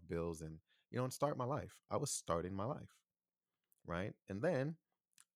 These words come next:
as I stayed there for a while, I was like, "Oh man," I started traveling. "This is really cool." Now I was experiencing Taiwan and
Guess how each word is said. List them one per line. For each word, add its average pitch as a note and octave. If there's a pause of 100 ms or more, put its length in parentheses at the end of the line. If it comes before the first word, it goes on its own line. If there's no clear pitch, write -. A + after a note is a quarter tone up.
as E2+
I D2+
stayed -
there D#2
for D2+
a D2+
while, D#2
I -
was G#2+
like, -
"Oh E3
man," D3+
I E2+
started -
traveling. B2+
"This -
is C3+
really A2+
cool." - (880)
Now A2 (440)
I E2+
was D#2+
experiencing F2
Taiwan F#2+ (160)
and G2